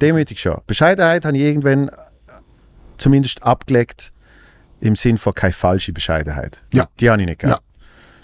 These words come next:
Speaker 1: Die habe ich nicht gern. Aber ich glaub, so im Verhältnis bin ich, glaub, schon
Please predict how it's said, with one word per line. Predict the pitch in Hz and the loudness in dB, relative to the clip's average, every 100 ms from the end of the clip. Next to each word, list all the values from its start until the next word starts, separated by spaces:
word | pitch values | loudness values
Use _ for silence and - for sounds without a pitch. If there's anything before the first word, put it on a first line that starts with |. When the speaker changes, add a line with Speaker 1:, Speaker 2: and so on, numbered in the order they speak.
| _ _ _ - | _ _ _ -2
Speaker 1:
Die | 123 | 0
habe | 98 | 0
ich | |
nicht | 82 | -4
gern. | 62 - _ _ _ - _ - - - - - | -10 -14 _ _ _ -20 _ -20 -20 -20 -20 -10
Aber | - 90 | -2 0
ich | 101 | 2
glaub, | 117 - - - | 0 -2 -6 0
so | 120 104 | 0 2
im | - 110 | 0 -2
Verhältnis | - 98 - 156 185 - 113 117 - | 0 -2 2 2 2 0 0 0 -6
bin | - 110 | -6 -6
ich, | |
glaub, | 110 104 | -4 -6
schon | - 117 | -2 -2